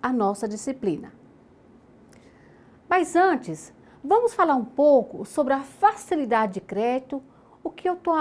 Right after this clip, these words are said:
atualmente vem possibilitando aos brasileiros de diferentes classes sociais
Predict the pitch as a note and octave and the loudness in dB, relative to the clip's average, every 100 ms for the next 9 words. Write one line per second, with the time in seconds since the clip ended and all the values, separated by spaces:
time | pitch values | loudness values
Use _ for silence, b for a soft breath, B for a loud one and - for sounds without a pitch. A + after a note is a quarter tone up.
0 | C#4 C4 - E4+ E4+ C#4 B3 A3 F#3 A3+ | 0 -2 2 2 2 6 6 6 -2 -6
1 | B3 D4+ - B3+ F4 F4 G4 A4+ - E4+ | -6 -12 -10 0 0 2 2 2 2 -2
2 | B3 A#3 A3+ - G#3 G3 F#3+ G3 F#3+ F3 | -2 -2 -4 -4 -2 -2 0 -2 -2 -2
3 | F#3 C4 C#4 - B B B B F#3 G#3 | -2 -4 -8 -14 B B B B -10 -8
4 | A3+ A3+ G3 B3 D#4 D#4+ - G#3 G#3 G#3 | -6 -4 -2 0 -2 -4 -6 -2 -2 -4
5 | - F3+ - E3+ D#3+ G3 A#3 | -8 -10 -8 -6 -4 -6 -8